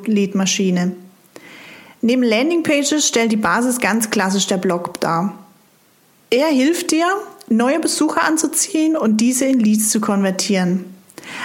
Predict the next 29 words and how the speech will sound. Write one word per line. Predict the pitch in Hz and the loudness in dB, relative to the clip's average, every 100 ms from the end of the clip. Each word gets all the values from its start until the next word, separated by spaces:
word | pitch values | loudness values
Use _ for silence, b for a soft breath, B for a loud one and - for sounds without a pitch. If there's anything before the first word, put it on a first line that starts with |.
| B | B
Auf | 254 247 | -2 0
deinem | 233 226 | 0 2
Blog | 214 254 - - | 2 2 0 -2
lieferst | 294 294 285 277 | 0 0 0 -2
du | |
Themen, | 247 - 214 262 349 370 | 0 2 2 2 0 -2
die | 220 233 240 240 | -2 0 2 2
deine | 214 190 180 | 0 0 0
Zielgruppe | 180 262 262 269 277 | 0 0 0 0 0
und | 254 214 | 2 2
deine | 196 190 | 2 0
Buyer-Personas | 190 190 226 226 214 190 190 196 196 | 0 0 0 0 -2 0 0 0 -2
interessieren. | - 208 - 180 - 160 156 180 - - B B B B | -2 -2 -2 -2 0 0 0 -2 -6 -18 B B B B
Dabei | 185 208 269 | -2 0 0
erzielen | 247 247 247 269 302 | 0 0 2 2 2
de-, | 269 220 | 2 0
diese | 220 233 208 | 0 0 0
Themenbereiche | 208 214 262 302 262 240 247 247 | 0 2 2 2 2 2 2 0
beziehungsweise | 214 - 214 214 208 190 180 | -2 0 2 2 0 -2 -2
Pillar-Contents | 214 269 269 262 - 233 233 233 220 | 0 0 0 -2 -2 0 2 0 0
die | 220 | -2
besten | 202 196 240 - | -2 0 -2 0
Erfolge | 269 262 214 196 202 302 381 B B - | -2 0 0 0 0 -4 -4 B B -2
und | 214 | 0
ziehen | 220 226 | 2 2
die | 214 | 2
meisten | 185 165 202 - 226 | 2 2 0 0 0
Besucher | 214 196 185 196 | 0 0 0 0
an. | 147 170 | -2 -4